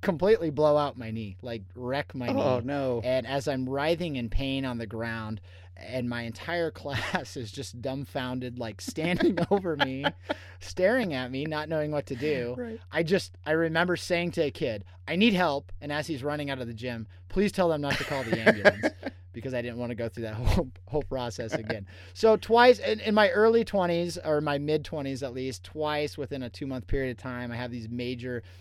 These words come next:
Speaker 1: kind of medical emergencies that take place. And of course, uh, kinda had to live that down for a long time as being the, the, the guy that's fallen apart, uh, in my school. So
Speaker 2: Yeah.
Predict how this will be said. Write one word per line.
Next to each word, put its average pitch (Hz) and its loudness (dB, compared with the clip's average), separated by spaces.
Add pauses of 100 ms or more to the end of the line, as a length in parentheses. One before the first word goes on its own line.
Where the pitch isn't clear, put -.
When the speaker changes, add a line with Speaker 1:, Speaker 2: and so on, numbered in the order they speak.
(120)
Speaker 1:
kind 131 -6
of 120 -4
medical 120 -4
emergencies 113 -8
that 107 -10
take 107 -8
place. 110 -6
And 113 -10
of 98 -12
course, 110 -8 (280)
uh, 110 -6
kinda 127 -6
had 117 -6
to 113 -6
live 110 -6
that 104 -6
down 104 -8
for 107 -10
a 110 -6
long 107 -8
time 110 -8
as 98 -10
being 107 -8
the, 101 -8 (300)
the, 101 -6 (140)
the 113 -10
guy 110 -4
that's 101 -10
fallen 110 -8
apart, 101 -8 (120)
uh, 98 -10 (160)
in 98 -10
my 95 -10
school. 92 -10
So 127 -8
Speaker 2:
Yeah. 131 2